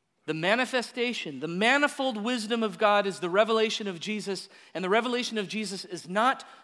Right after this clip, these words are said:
just a verbal proclamation by the word, while it is that, but it is also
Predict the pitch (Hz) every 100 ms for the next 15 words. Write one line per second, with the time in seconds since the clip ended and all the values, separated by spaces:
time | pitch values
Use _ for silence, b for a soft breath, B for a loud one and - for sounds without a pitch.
0 | - 190 - - 170 139 220 269 254 214
1 | 220 202 202 185 180 - 180 165 160 170
2 | 214 240 214 180 160 165 214 226 180 170
3 | 165 - B B 160 165 156 170 190 220
4 | - 214 202